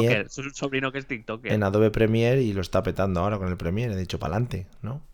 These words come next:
Speaker 1: Con, <laughs> con esto.
Speaker 2: Joder.
Speaker 1: Mm.
Speaker 2: No, pues, pues, la, pues que le pongan un ocho, ¿eh?
Speaker 1: Un,
Speaker 2: Porque en
Speaker 1: un
Speaker 2: el
Speaker 1: ocho.
Speaker 2: curso.
Speaker 1: Vale.
Speaker 2: Eh.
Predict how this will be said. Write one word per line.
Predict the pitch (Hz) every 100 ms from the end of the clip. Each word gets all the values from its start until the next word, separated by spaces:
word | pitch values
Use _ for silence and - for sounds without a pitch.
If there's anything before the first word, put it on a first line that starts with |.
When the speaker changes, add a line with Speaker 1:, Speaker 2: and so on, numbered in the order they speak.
| -
Speaker 1:
Con, | 98
<laughs> | 95 -
con | 139 117
esto. | 123 113
Speaker 2:
Joder. | 98 - - - - -
Speaker 1:
Mm. | 120 143
Speaker 2:
No, | 196
pues, | 156 117 104 - -
pues, | 104 101 110
la, | 98 92 92 90 87 85 90 -
pues | - -
que | 95
le | 85
pongan | 110 147
un | 117
ocho, | 139 - 113
¿eh? | 196 - -
Speaker 1:
Un, | -
Speaker 2:
Porque | 127 98
en | 98 92 90 - 113
Speaker 1:
un | 110
Speaker 2:
el |
Speaker 1:
ocho. | 113 -
Speaker 2:
curso. | 170 - 117 - -
Speaker 1:
Vale. | 110 92 123
Speaker 2:
Eh. | 101